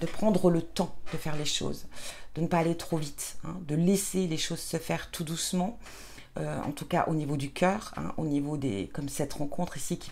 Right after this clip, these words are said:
qui va venir vers vous, hein, pour certains d'entre vous, amis Sagittaires, on ralentit la, la cadence, hein, même si on passe de super moments, c'est pas le problème.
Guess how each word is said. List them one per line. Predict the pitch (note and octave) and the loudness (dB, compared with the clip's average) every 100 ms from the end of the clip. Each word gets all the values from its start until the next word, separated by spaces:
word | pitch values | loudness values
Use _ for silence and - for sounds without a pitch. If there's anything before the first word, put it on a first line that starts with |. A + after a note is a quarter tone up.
| - | -2
qui | - | 0
va | D3+ | 2
venir | D3+ D#3+ D3+ | 2 2 2
vers | D#3+ D3+ | 0 0
vous, | F3+ C4+ - - - | 0 0 -2 -10 -8
hein, | - F3+ | -4 0
pour | - - | 0 0
certains | C#3 - | -2 0
d'entre | D3 C#3+ - | 2 2 0
vous, | E3 G#3+ | 2 2
amis | D3+ | 2
Sagittaires, | D3+ D3+ D3 - F#3+ G3 - - - - - - | 0 0 -2 0 2 2 -2 -12 -14 -8 -8 -4
on | E3 | -2
ralentit | E3 D#3 E3+ - - D#3+ | 0 0 0 -2 -4 0
la, | F#2 | 2
la | C3 | 2
cadence, | C#3 C3+ D#3 F#3+ A#3 F3 | 2 2 4 4 4 2
hein, | E3 | 2
même | D3 | 2
si | D3 - | 2 -2
on | D3 | 0
passe | D#3+ D#3+ | 2 0
de | C3+ | -2
super | C3 - G3 G3 F#3 E3 | -4 -2 0 2 2 2
moments, | D#3+ D#3+ D#3 | 2 0 -2
c'est | - C#3 | -2 -4
pas | D3 | 0
le | C#3+ | 0
problème. | - C#3+ E3+ A3+ | 4 4 6 6